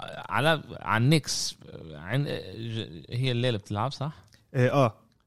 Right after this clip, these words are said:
Speaker 1: الليلة
Speaker 2: عنا هلا
Speaker 1: الهورنتس؟
Speaker 2: لعبتين ورا بعض. إيه، عنا لعبة ضد شارلوت، وبكرة
Speaker 1: آه.
Speaker 2: عنا ضد أتلانتا. اللعبة المهمة
Speaker 1: أتلانتا.
Speaker 2: ضد أتلانتا.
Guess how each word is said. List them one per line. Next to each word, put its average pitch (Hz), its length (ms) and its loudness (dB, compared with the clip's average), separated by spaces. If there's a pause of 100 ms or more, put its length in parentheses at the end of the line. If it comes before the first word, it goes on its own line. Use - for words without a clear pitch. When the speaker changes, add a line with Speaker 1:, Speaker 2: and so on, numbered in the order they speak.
Speaker 1:
الليلة 143 280 6
Speaker 2:
عنا - 80 8
هلا 104 120 8
Speaker 1:
الهورنتس؟ 127 200 8
Speaker 2:
لعبتين 151 180 10
ورا 131 200 10
بعض. 143 380 4 (720)
إيه، 120 680 4
عنا 127 560 2
لعبة 123 400 2
ضد 117 220 2
شارلوت، 139 540 0 (300)
وبكرة 135 320 4
Speaker 1:
آه. 139 40 8
Speaker 2:
عنا 147 140 6
ضد 139 120 4
أتلانتا. 123 360 0 (1120)
اللعبة 190 220 8
المهمة 175 480 6 (540)
Speaker 1:
أتلانتا. 92 440 -8
Speaker 2:
ضد 131 100 -2
أتلانتا. 104 400 -6